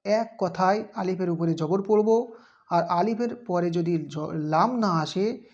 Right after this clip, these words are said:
তো ওই ক্ষেত্রে আমরা তৃতীয় অক্ষরটা ফলো করব। আর তৃতীয় অক্ষরে যদি জবর আর জের আসে, তখন আমরা আলিফের উপরে,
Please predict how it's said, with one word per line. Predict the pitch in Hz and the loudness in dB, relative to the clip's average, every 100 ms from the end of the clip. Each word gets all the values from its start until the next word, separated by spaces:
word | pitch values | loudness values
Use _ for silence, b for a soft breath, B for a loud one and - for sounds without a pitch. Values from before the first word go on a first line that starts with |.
| B - | B -6
তো | |
ওই | 165 240 | -2 -2
ক্ষেত্রে | - 208 - 180 | -2 -8 -4 -2
আমরা | 156 160 190 247 - | -2 0 0 0 -4
তৃতীয় | - 202 202 240 | -6 -6 -4 -4
অক্ষরটা | 208 - 170 | -4 -8 -8
ফলো | - 160 | -4 -2
করব। | 165 214 214 240 247 B B B | 0 0 2 0 -2 B B B
আর | 202 - | -12 -4
তৃতীয় | 214 214 247 254 | -4 -4 -6 -4
অক্ষরে | 214 214 208 | -4 -2 0
যদি | 196 196 196 | 2 2 0
জবর | 165 160 156 190 220 226 - | -2 -4 0 2 2 0 -6
আর | 170 170 _ 190 | -6 -8 _ -10
জের | 160 190 - | -2 0 0
আসে, | 190 170 214 214 | -2 -2 -2 -2
তখন | 196 170 170 | -2 -2 -2
আমরা | 165 165 180 240 B B B | 0 2 4 2 B B B
আলিফের | 170 185 196 175 | 0 2 0 -4
উপরে, | 170 170 202 269 - | -2 2 2 2 -4